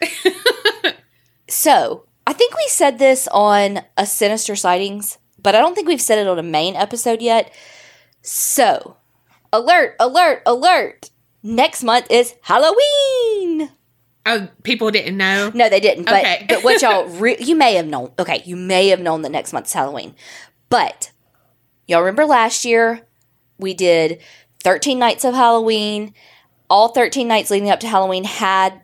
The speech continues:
Speaker 2: something special, whether it was a Facebook Live, a giveaway, extra bonus episodes on Patreon, whatever it was. Well, this year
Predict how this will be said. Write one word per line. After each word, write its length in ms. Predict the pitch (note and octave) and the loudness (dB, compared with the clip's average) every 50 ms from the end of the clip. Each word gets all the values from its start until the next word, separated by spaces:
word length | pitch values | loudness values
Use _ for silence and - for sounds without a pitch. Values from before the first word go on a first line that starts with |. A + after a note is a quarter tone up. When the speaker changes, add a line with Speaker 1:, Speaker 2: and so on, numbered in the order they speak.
| _ | _
Speaker 2:
something 440 | - - G3+ F#3+ G3 G3 F#3 F3+ F3+ | -2 -2 -2 -2 0 -2 -2 -2 -2
special, 400 | - - G3 F#3 F#3 - F#3 E3+ | -2 0 0 0 0 0 -2 0
whether 160 | E3+ D#3 D3 | 0 0 -2
it 40 | C3 | -2
was 120 | - C3 | -6 -10
a 40 | - - | -12 -8
Facebook 360 | - C3 - - C3+ - G#3+ | -8 -8 -8 -8 -14 -6 -2
Live, 300 | A#3 A#3 G#3 G#3 G3 G3 - - - - - - _ - | 0 2 2 2 0 -2 -6 -14 -20 -20 -20 -14 _ -10
a 60 | D#3+ | -8
giveaway, 960 | D#3+ A3+ A3+ G#3 G3+ G3 F#3+ F#3+ F#3+ F#3 F3+ F3 F3 E3+ F3 F3+ F#3 F3+ _ _ _ _ _ _ | -2 -2 0 0 0 2 2 4 4 4 4 4 4 2 2 -2 -6 -10 _ _ _ _ _ _
extra 520 | G3 G3+ - - - - G#3+ G3 F#3+ F#3 F3+ F3+ | -2 -2 -2 -4 -4 0 2 4 4 4 4 4
bonus 320 | G3 F#3+ G3 G3 G3 G3 | 2 2 2 2 0 0
episodes 760 | G3+ F#3+ F#3+ G#3 G3+ - G#3 F#3+ F#3 F3+ F3+ F3 E3+ E3+ - - | -2 -2 -2 -2 -2 0 2 4 4 4 4 2 0 -4 -6 -6
on 160 | - D#3 D3 | -6 -6 -6
Patreon, 640 | D#3 A3 A3 G#3+ G#3+ A3+ G#3 G3 F#3+ F#3+ F#3 F#3 F#3 | -4 -2 -2 -2 -2 -2 -2 0 2 0 0 0 2
whatever 400 | F#3+ G3 G3+ G3+ F#3+ F#3+ F3 C3+ | 2 2 2 2 0 0 0 -2
it 120 | G2 - - | -2 -2 0
was. 420 | F3 D#3 B2 - - - - - _ _ _ _ _ _ _ _ _ _ _ _ | 0 0 0 -2 -6 -12 -16 -16 _ _ _ _ _ _ _ _ _ _ _ _
Well, 500 | F3 F3+ F3+ F#3 G3 G3+ G3+ G3+ G3+ - - | 0 4 4 6 6 6 6 4 2 -2 -10
this 560 | F3 E3 D#3+ G3 G#3+ A#3+ C4 C4 - - - | -18 -6 0 2 4 4 4 2 -4 -8 -12
year 560 | F#3+ F#3+ F#3 E3 C#3+ B2+ C#2 C#2+ F3 - _ | -14 -10 -6 -4 -4 -4 -6 -8 -12 -14 _